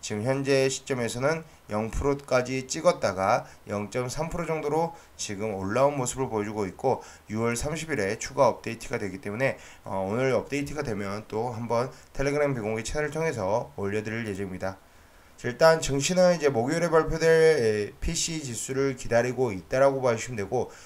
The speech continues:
이 피씨 지수가 사실은 이 씨피아이 지수보다 굉장히 중요합니다. 피씨 지수는 개인 소비 지출 물가 지수라고 불리는, 아, 피씨는 미국 가계와 민간 비용이,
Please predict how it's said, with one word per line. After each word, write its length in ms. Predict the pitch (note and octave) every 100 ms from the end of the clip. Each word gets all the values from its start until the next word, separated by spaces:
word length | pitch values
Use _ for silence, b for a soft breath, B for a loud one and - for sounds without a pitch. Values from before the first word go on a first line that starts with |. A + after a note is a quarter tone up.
| B
이 160 | G#2+ A#2
피씨 460 | - G3 F3+ F3+
지수가 520 | D#3+ D#3 - D3+ D3+ D3+
사실은 580 | E3+ F3 C#3 G2+ G#2+ F#2+ B B
이 160 | - A2
씨피아이 560 | F#2+ D3+ D3 D#3+ D3 C#3
지수보다 520 | B2 - A#2 C3+ C#3+ B -
굉장히 520 | - G2+ G#2 B2 C3
중요합니다. 560 | A2+ G#2+ G#2 F#2+ F#2 G#2+ B B
피씨 320 | - F3+ F#3 E3+
지수는 420 | D#3+ - E3 E3
개인 300 | C#3 B2 C3
소비 260 | D#3+ E3
지출 320 | E3 D3 D#3+ D3
물가 380 | A2 G2 B2+
지수라고 640 | A#2+ - - A#2+ G#2+ G2+ A#2
불리는, 640 | G#2 G#2 A#2+ F#2+ G2+ G2 E2+ B B
아, 220 | - G2+ F#2
피씨는 600 | C#3 C#3 C3 A2+ C#3 - B B
미국 380 | A2 A#2 D3 C#3+
가계와 540 | A2 G#2+ D3 A#2 F2
민간 480 | G#2+ A2 A#2+ C3+ C3+
비용이, 720 | G2 G#2 A2 A2+ G2+ G2+ D3